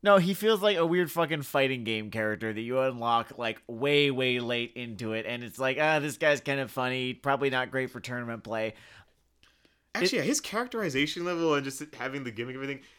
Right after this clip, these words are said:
Speaker 2: I would describe him as a BlazBlue extra.
Speaker 1: It,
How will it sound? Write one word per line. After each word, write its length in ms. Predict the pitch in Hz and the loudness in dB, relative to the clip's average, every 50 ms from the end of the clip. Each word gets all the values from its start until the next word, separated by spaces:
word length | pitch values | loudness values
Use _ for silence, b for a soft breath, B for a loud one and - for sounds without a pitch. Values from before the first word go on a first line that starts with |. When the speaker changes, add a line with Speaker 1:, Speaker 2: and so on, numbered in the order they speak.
| b b b b _ _ _ _ _ _ | b b b b _ _ _ _ _ _
Speaker 2:
I 120 | - 185 175 | 4 4 4
would 240 | 170 196 277 262 | 4 2 0 0
describe 500 | 214 214 - - - 190 190 175 165 143 | 0 0 -2 -2 0 2 4 4 4 4
him 80 | 143 147 | 4 2
as 160 | 147 143 127 | 2 2 4
a 100 | 143 139 | 2 0
BlazBlue 720 | 127 110 123 131 127 131 131 123 131 117 120 123 117 117 113 | 0 -2 -2 0 2 2 2 0 -2 -4 -4 -2 0 0 0
extra. 440 | 113 - - - - 117 113 - - b b b b b _ - - | 0 -2 -4 -4 -4 -6 -6 -6 -10 b b b b b _ 0 4
Speaker 1:
It, 260 | 190 196 196 202 - | 6 6 6 4 -4